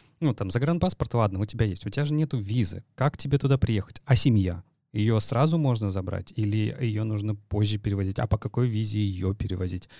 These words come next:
А где искать жильё? Там же наверняка уже говорят, там, типа, знаешь, как у нас обычно любят говорить:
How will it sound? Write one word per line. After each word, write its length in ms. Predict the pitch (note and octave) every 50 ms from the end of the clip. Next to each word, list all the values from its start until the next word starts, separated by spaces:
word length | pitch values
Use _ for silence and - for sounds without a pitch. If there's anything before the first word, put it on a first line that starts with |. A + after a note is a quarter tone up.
| - - - _ _ _ -
А 160 | - G#2 G#2 G#2 G2+ - _ -
где 340 | A#2+ G2+ G#2 G#2+ B2 C#3 D3
искать 320 | C#3+ - - D3 C3+ B2
жильё? 640 | A#2 A#2 A#2 C3+ C3 A#2 G#2+ G#2 B2 C3 C3 A#2 - - - - _ _ _ _
Там 140 | - C3+ C#3
же 100 | C#3 C#3+
наверняка 460 | C#3 C#3 C#3+ C#3 D3 D3+ D3+ E3+ F3
уже 160 | E3 C#3 C3 B2
говорят, 360 | A#2+ A#2+ B2 B2+ A#2+ A2+ -
там, 580 | - G#2 G#2 A2 G#2+ G#2+ G#2+ G#2 G#2+ G#2+ G#2+ G2+
типа, 560 | - - F#2+ - G2 F#2+ F#2+ F#2 G2 G#2+ A2+ - -
знаешь, 260 | - A2 B2+ C#3+ C#3+ -
как 160 | - G#2 G#2+
у 20 |
нас 180 | G2+ G2 - -
обычно 360 | A2 G2+ G#2 - - - G2
любят 260 | F#2+ F#2+ G2 G#2 G2+
говорить: 260 | G2+ G#2 G2+ G#2 -